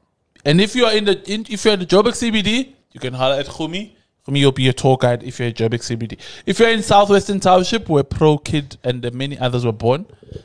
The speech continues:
eh, you can holler at your boy. Yes, we will be a tour guide. We will show you the many things that you can do.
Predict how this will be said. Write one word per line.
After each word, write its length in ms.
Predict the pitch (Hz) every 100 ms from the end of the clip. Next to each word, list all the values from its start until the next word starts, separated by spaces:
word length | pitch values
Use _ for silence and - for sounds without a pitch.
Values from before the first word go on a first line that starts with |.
| -
eh, 600 | 110 101 101 101 101 98
you 160 | 101 98
can 180 | 107 101
holler 240 | 98 104
at 240 | 107 101
your 100 | 107
boy. 380 | 92 95 95 90 _ _ _ _
Yes, 440 | 85 104 92 - 110
we 60 |
will 220 | 110 107 101
be 100 | 107
a 60 | 101
tour 260 | - 117
guide. 360 | 117 117 117 113
We 120 | 107
will 260 | 101 101 98
show 280 | - 127 117
you 260 | 110 98 _ _ _ _
the 60 | -
many 240 | 110 120 117
things 240 | 113 104
that 180 | 101 -
you 40 |
can 200 | - 101
do. 240 | 95 98